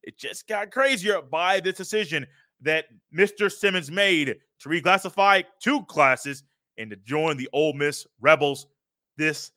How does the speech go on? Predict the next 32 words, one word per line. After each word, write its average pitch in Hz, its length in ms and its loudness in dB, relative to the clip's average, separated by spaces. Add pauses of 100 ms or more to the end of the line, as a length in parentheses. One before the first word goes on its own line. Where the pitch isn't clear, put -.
(260)
summer. 135 380 2
Out 180 160 6
of 180 40 2
here 185 120 4
on 175 120 4
a 165 40 2
Wednesday. 156 580 4
Guys, 151 280 4
we'll 170 100 0
be 170 60 2
back 156 180 0
tomorrow 151 600 4 (540)
discussing 254 440 -2
more 262 160 4
Ohio 240 240 2
State 233 260 -2
topics. 220 380 2
Might 359 100 0
have 415 80 0
to 302 60 -14
go 233 120 0
back 202 260 2
on 170 160 -6
offense 151 360 -2
tomorrow 147 320 -2
to 143 100 -6
discuss 156 400 -2
things. 165 460 -4 (360)
Kyle 143 260 -2
McCord, 127 420 -2
Devin 123 280 -4
Brown, 117 480 -4